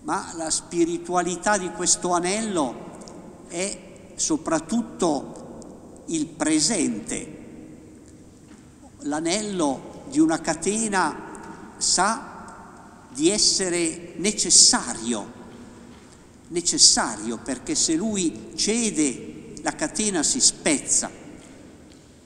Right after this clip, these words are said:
Necessario e però anche non necessariamente originale.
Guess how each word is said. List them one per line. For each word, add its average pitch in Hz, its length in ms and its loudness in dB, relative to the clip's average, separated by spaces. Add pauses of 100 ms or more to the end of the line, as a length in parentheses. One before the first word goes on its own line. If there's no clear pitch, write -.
(240)
Necessario 214 1160 0 (1600)
e 180 140 -2
però 208 380 0
anche 196 500 0
non 190 380 0
necessariamente 185 1200 2
originale. 156 1000 2